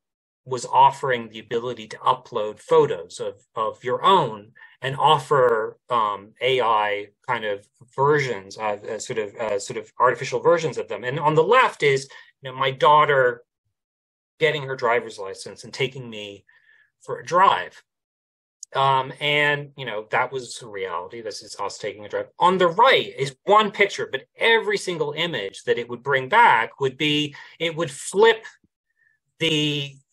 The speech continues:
uh, and place a male in the driver's seat. Um, and, you know, sometimes it would make, you know, my seat where I was sitting, sometimes I would be pregnant. I, I don't know, I would be, um, you,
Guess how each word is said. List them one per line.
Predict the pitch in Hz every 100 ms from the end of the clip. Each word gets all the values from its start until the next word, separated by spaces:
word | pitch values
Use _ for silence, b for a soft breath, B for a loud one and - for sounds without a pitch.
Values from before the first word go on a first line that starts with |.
| 135
uh, | 131 120 117 123 _ _ _ _ _ _ _ -
and | 143 -
place | - 175 156
a | 156
male | 139 139 135
in | 123
the | 120
driver's | 113 101 101 -
seat. | - - _ _ b b -
Um, | 113 107 104 107
and, | 117 113 107 113
you | 113
know, | 98 98
sometimes | - - 180 165 139
it | 120
would | 120
make, | 120 120 - - -
you | 110
know, | 98 110
my | 117 127
seat | 131 - 117 107
where | 104
I | 104
was | 110
sitting, | 120 107
sometimes | - 120 120 110
I |
would | 98 92
be | 87 -
pregnant. | 131 131 131 135 -
I, | 98 95 87
I | 104
don't | 104
know, | 104 -
I | 107
would | 107 107
be, | 101 98 B B B 139
um, | 151 147 _ _ _ 180
you, | 196